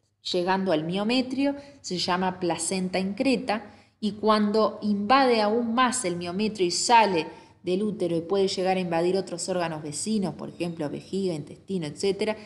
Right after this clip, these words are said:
se llama percreta, ¿tá? En muchos casos, eh, hay que hacer, eh,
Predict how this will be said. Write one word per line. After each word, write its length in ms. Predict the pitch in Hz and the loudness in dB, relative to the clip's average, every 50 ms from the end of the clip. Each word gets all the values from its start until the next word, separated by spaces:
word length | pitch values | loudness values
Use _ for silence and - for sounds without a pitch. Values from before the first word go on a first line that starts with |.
| - - _ _ | -20 -20 _ _
se 140 | - 190 180 | -4 -2 -2
llama 440 | 180 - 180 185 196 196 190 196 | 0 0 0 0 0 0 -2 -2
percreta, 560 | - 175 160 151 - - 151 143 135 - - - - _ _ _ _ _ _ | -2 -2 -2 -2 -4 -6 -6 -6 -6 -8 -12 -20 -20 _ _ _ _ _ _
¿tá? 380 | - 175 202 247 294 285 - - - - - _ _ _ - | -4 -2 -2 0 -2 -4 -8 -14 -16 -20 -20 _ _ _ -8
En 120 | 165 156 | -6 -4
muchos 260 | 165 165 165 208 202 | -4 -2 -2 -4 -2
casos, 440 | 208 202 202 196 202 233 240 233 - - - - - _ _ _ | 0 0 0 2 2 0 0 0 -2 -10 -18 -20 -20 _ _ _
eh, 280 | - 175 160 160 160 | 0 2 2 2 2
hay 120 | - 165 160 | 2 0 0
que 100 | 160 170 | -2 -4
hacer, 440 | 165 - - 170 165 170 - 170 - - - | -6 -2 0 2 2 2 0 -2 -6 -6 -4
eh, 460 | 175 156 156 151 147 147 147 147 | -4 -2 -2 -2 -4 -4 -4 -6